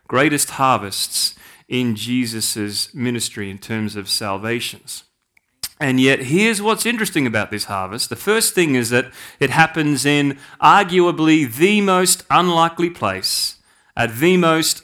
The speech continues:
unlikely time, through the most unlikely people. Did you catch the theme? In fact, there's nothing likely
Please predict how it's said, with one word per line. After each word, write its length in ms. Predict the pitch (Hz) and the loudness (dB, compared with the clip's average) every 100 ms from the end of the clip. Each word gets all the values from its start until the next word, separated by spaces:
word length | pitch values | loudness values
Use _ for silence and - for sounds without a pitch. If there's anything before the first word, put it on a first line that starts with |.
| - | 4
unlikely 680 | 143 139 135 143 143 139 | 4 4 6 4 4 -4
time, 600 | 127 - 143 101 101 101 - _ _ | -4 -2 0 0 -2 -8 -14 _ _
through 720 | - - 147 151 147 143 135 - _ - | -14 -4 2 4 4 2 -2 -8 _ -14
the 320 | 101 147 147 | -4 0 0
most 540 | 135 131 127 - - _ _ - | 0 -2 -2 -4 -6 _ _ 0
unlikely 960 | 127 117 120 120 120 127 117 113 110 _ | 0 2 2 2 0 -4 -2 -2 -6 _
people. 420 | - 135 - 87 _ _ _ | -4 -4 -4 -20 _ _ _
Did 100 | 117 | -14
you 60 | 110 | -10
catch 300 | 135 127 - | -6 -6 -6
the 60 | 110 | -14
theme? 340 | - 127 104 | -4 -4 -4
In 60 | 98 | -6
fact, 240 | 123 110 | -8 -6
there's 200 | 117 - | -8 -4
nothing 480 | 135 - 123 113 113 | -4 -4 -4 -4 -6
likely 840 | 117 117 113 - 104 92 101 113 | -4 -2 -4 -8 -16 -16 -16 -20